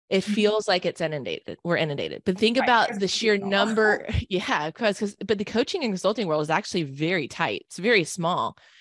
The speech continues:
Speaker 1: if you compare it to the number of businesses just in the United States alone. I mean, think about it.
Speaker 2: Yeah.
Speaker 1: Right. So, and it, a lot of those businesses have no idea of the coaching and consulting world. It's, once you're in it, it's like a, it's a vacuum. So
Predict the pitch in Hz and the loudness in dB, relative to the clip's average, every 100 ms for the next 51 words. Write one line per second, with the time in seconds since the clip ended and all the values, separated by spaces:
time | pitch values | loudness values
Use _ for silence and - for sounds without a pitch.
0 | - 190 196 196 175 185 233 185 - 175 | -2 0 2 0 -2 -2 0 0 -2 -4
1 | 160 - 175 170 202 190 151 143 165 170 | -4 -4 -4 -2 2 0 0 -2 -2 -2
2 | 156 147 139 160 160 160 147 139 135 - | -4 -6 0 -2 0 -4 -4 -4 -6 -2
3 | 143 131 117 71 - _ _ _ _ 175 | -2 -2 -4 -6 -8 _ _ _ _ -4
4 | 160 180 170 104 67 - _ _ _ _ | -2 0 0 0 -2 -6 _ _ _ _
5 | 185 160 131 _ _ 185 180 - 220 185 | -10 -10 -10 _ _ 4 4 4 2 2
6 | - - 208 202 196 - 180 170 165 202 | 0 -4 2 2 2 2 2 6 6 6
7 | 233 214 185 196 240 262 262 269 302 285 | 4 0 -2 -6 -6 -4 -4 -4 -8 -8
8 | 294 269 269 262 262 254 254 247 - 233 | -2 2 2 4 4 4 4 2 2 0
9 | 233 220 220 185 175 175 170 170 156 165 | 0 4 4 4 2 2 -2 -6 -8 -10
10 | 151 139 - 127 107 69 85 180 - - | -10 -8 -6 -4 0 0 2 0 0 -2
11 | 190 220 240 294 - 165 175 240 190 - | 2 2 4 2 2 0 0 0 -2 -4
12 | 175 170 151 - 170 151 143 151 156 - | -4 -4 -6 -6 -4 -2 2 2 2 -6
13 | 67 - - - - - - 214 196 190 | -10 -12 -18 -20 -20 -18 0 6 8 8
14 | 190 | 6